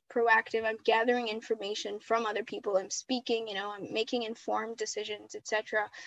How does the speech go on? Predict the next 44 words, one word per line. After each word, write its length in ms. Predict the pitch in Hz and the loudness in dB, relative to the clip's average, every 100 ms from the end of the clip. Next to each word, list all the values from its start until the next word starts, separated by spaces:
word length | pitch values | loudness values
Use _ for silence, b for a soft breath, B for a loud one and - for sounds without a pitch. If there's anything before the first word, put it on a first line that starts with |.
| B | B
that 100 | 226 | 6
I 180 | 226 214 | 8 8
understand 760 | 233 233 - - 226 233 247 233 | 4 0 2 6 8 10 8 4
that 160 | 208 | 2
there 180 | 202 202 | 2 4
are 120 | 202 | 4
challenges 600 | 202 214 202 208 214 214 - | 2 2 0 0 -4 -4 -4
in 100 | 202 | -4
academia, 600 | 196 202 226 214 208 202 | -2 -4 -6 -8 -8 -10
et 100 | 202 | -8
cetera, 300 | - 214 - | -4 -4 -4
et 100 | - | -8
cetera. 400 | - - - - - b b b b b _ _ - | -8 -8 -4 -6 -6 b b b b b _ _ -2
And 220 | 240 254 254 | 4 8 8
then 200 | 233 233 | 6 6
this 260 | 226 - | 2 2
last, 400 | 240 220 233 - - _ | 6 6 6 2 -10 _
uh, 280 | 208 214 208 | 2 2 2
half 320 | - 208 220 | 0 -2 -2
of 140 | 202 208 | -4 -8
the 100 | 202 | -6
line 260 | 214 208 | -4 -6
told 220 | 220 220 208 | -4 -6 -6
them 120 | 220 | -8
more 360 | 233 233 220 | -6 -4 -4
of 180 | 202 214 - - | -4 -6 -8 -6
the 80 | |
goals. 460 | 233 302 - 208 247 B B B | -2 2 2 2 -6 B B B
And 160 | 226 233 | -4 0
then, 300 | 233 220 - | 2 2 -2
"This 280 | 277 311 339 | 0 2 2
P 240 | - 302 285 | 2 4 4
H 160 | 277 | 2
D 260 | 254 240 233 | 0 0 2
will 240 | 220 220 | 2 2
thus 300 | 233 214 233 | 4 2 2
be 120 | - | -6
crucial 460 | - - 320 - 311 | -2 4 4 4 0
to 140 | - | 0
my 180 | 269 247 | 2 2
scientific 540 | 247 262 254 240 233 233 | 2 0 0 -2 -4 -4
development 520 | 226 214 220 233 - | -4 -4 -4 -6 -4
and 160 | - 226 | -6 -2
serve 320 | - 247 247 | 6 6 6